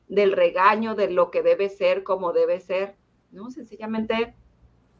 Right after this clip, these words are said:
como experiencia, y yo también me quité mis puntos de vista y dije, "A ver, ¿qué quiero yo?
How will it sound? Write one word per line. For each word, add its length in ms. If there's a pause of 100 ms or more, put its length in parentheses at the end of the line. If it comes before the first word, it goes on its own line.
(100)
como 220
experiencia, 520
y 60
yo 120
también 320
me 100
quité 240
mis 200
puntos 320
de 100
vista 540
y 80
dije, 220
"A 60
ver, 240
¿qué 140
quiero 240
yo? 300